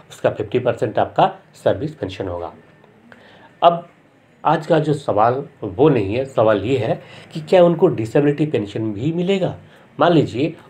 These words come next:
उनका थर्टी परसेंट का disability है, तो thirty percent disability है, इसका मतलब ब्रॉड बैंडिंग होके फिफ्टी परसेंट होगा। अब वो फिफ्टी परसेंट का क्या उनको disability pension मिलेगा? मिलेगा तो कितना मिलेगा?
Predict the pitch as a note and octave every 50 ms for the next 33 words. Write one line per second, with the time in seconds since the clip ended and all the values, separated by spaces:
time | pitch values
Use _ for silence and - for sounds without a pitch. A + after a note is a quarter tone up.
0 | - - A2+ G#2+ G#2 A#2 B2 D3+ F3 - - - - - _ _ _ _ _ _
1 | _ _ - D3+ D3 D3+ E3 D#3 D#3+ - - - A#2 G2+ - - - - - -
2 | A2 G2+ - A2+ F#2 F#2+ F#2+ F#2+ - D3 D3+ - G#2+ F#2 F#2+ - - - - -
3 | - - _ - C3 A#2+ - B2 A#2 C#3 D3 D#3 D3+ D3+ - E3 D3+ C#3+ C#3+ -
4 | D#3 D3 C#3+ C#3 - C#3+ B2+ A2 B2+ D#3+ D#3+ C#3+ D3+ - - A#2 G#2+ A2 A2 A#2
5 | A#2+ G#2 G2+ B2+ C3 B2 A2+ C3 C3 C3 C3+ A#2+ A2 G#2+ G#2 G2+ - G3+ G3 -
6 | - _ - - F#3+ - G3+ E3+ F3+ D#3 D#3 D3 C3 A#2 A#2 F#2 F2 F2 E2+ -
7 | - - - - - - - D#3 D#3 D#3 - - D#3+ E3 D#3 - - A#2+ - D#3
8 | D3+ D3+ A2 G2+ - - G#2 F#2+ F#2 F#2 - F#2 F#2 G2 A#2 D3+ D#3 - _ _
9 | _ _ _ _ _ _ _ - - A#2 G#2+ G#2+ G#2+ A#2 C3 D#3 - - _ _
10 | - - - - _ _ - C#3 A2 G#2+ G#2 - A#2+ B2 C3+ D#3 - G2+ F#2+ A2+
11 | A2 A2+ - B2+ A#2+ B2 B2 B2 - D#3 D3+ D3 D3 - G#2 G2+ G2 - - B2
12 | B2 A2+ G2+ F#2 F#2 F#2+ G2+ A2 D3 D#3+ E3+ D3+ G#2 - - - _ _ - A2
13 | C3 D#3 E3+ E3+ E3 E3 G#3 - - B2 A#2 - G2+ F2+ F2 F2 F2+ F2+ F2+ F2